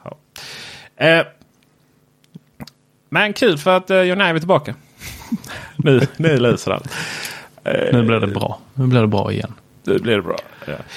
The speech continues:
Speaker 1: Eh, sen är ju året, eh, året tjugohundrasjutton var ju också då man i-, släppte en Apple Watch som inte sög.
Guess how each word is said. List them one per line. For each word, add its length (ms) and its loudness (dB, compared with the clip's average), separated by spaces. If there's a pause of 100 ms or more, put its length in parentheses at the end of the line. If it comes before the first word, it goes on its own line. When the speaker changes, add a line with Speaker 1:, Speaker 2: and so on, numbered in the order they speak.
(160)
Speaker 1:
Eh, 180 -8
sen 320 2
är 60 2
ju 240 2
året, 640 4
eh, 1700 4
året 480 2
tjugohundrasjutton 1400 0
var 100 4
ju 60 6
också 320 2
då 260 4
man 420 2
i-, 300 -8
släppte 280 0
en 60 2
Apple 260 -2
Watch 200 -2
som 260 -8
inte 180 -10
sög. 480 -6